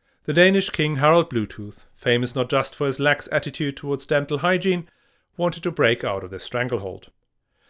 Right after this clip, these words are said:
So he spent much fine gold on reinforcing the defenses in the years leading up to nine seven three, waiting for his chance. And when Otto the Great died in nine seven three, he believed the moment had come. Transition of power from one monarch to the next is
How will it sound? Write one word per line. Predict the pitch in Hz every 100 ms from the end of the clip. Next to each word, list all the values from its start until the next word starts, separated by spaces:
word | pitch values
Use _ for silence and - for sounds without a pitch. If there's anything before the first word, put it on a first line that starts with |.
| _ -
So | 196
he | 190
spent | 190 170
much | 160 156
fine | - 123 120 117
gold | 104 104
on | 113 110
reinforcing | 107 107 - 117 107 113
the | 110
defenses | 110 - 151 160 165 -
in | 151
the | 160
years | 131 104 101 -
leading | 104 101 98
up | 98
to | -
nine | 107 95 98
seven | 110 101 107
three, | 135 139
waiting | 120 92 90 104
for | - 98
his | -
chance. | - 135 107 101 - - _ _ _ _ _ _ _
And | 170
when | 175
Otto | 202 208
the | 190
Great | 190 185
died | 185 175 170
in | 165
nine | 160 156
seven | - 156 156
three, | 170 190
he | 165
believed | 175 180 135 110
the | 131
moment | 123 90 90
had | 90 -
come. | - 127 98 - _ _ _ _ _ _ _ _ _
Transition | - 151 160 - 170
of | 170
power | - 131 127
from | 131 139
one | 127 127
monarch | 123 120 120 -
to | 143
the |
next | 147 170 -
is | 170